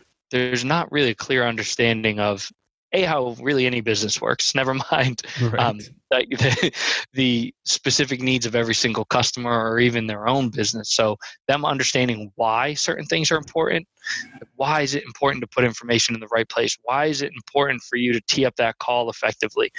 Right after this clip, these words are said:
Speaker 1: Because they've never run a discovery call. They've never taken a deal through to close. They've never had to make sure their customer didn't churn. To them, it's just book the meeting, book the meeting, book the meeting,
Speaker 2: <laughs> Right.
Speaker 1: which, which is
Speaker 2: Yeah.
Speaker 1: good.
Speaker 2: Right.
Speaker 1: <laughs> Um, but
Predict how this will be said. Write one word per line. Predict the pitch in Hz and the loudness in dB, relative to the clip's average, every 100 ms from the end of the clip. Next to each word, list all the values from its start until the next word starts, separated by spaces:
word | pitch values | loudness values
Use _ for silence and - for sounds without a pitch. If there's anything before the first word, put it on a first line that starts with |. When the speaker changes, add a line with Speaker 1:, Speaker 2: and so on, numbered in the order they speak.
| - - - | -6 -6 -4
Speaker 1:
Because | 117 113 | -2 0
they've | 117 | 0
never | 135 139 | -2 -2
run | 135 139 | -2 0
a | 127 | 0
discovery | 110 - 117 117 | -2 -2 -2 -4
call. | - 120 | -2 0
They've | 123 | 0
never | 123 139 143 | 0 -2 -2
taken | - 151 135 | 0 0 0
a | 117 | 0
deal | 117 113 | 0 0
through | - 113 | -2 -6
to | |
close. | - 113 117 | -6 -6 -2
They've | 135 | -2
never | 170 170 | -2 -2
had | 160 160 | 0 0
to | 147 | 0
make | 143 143 | -2 -2
sure | - 151 | 0 0
their | 123 | 0
customer | - 139 139 131 | 0 -2 -2 -2
didn't | 120 123 113 | 0 0 0
churn. | - 147 113 - - - | 0 0 -2 -8 -12 0
To | 180 | 0
them, | 156 | 2
it's | 117 | 0
just | 107 - - - _ - | 0 -2 -6 -20 _ -4
book | - | -2
the | 151 | -2
meeting, | 139 131 127 | 0 0 0
book | 135 - | -2 -2
the | 131 | 0
meeting, | 123 117 110 | 2 0 0
book | 127 | -2
the | 120 | -2
meeting, | 123 123 113 | -2 0 2
Speaker 2:
<laughs> | 131 | 2
Right. | 131 - | 0 -2
Speaker 1:
which, | - - 135 - - | -6 0 0 0 -2
which | 127 - | -2 0
is | - | -2
Speaker 2:
Yeah. | 113 | 0
Speaker 1:
good. | 160 190 147 175 - - - | 2 2 2 0 -6 -18 -2
Speaker 2:
Right. | 123 123 - | 2 2 0
Speaker 1:
<laughs> | 123 - | -2 0
Um, | 139 131 _ - - - - - | -2 -4 _ -20 -16 -16 -10 2
but | 143 | 2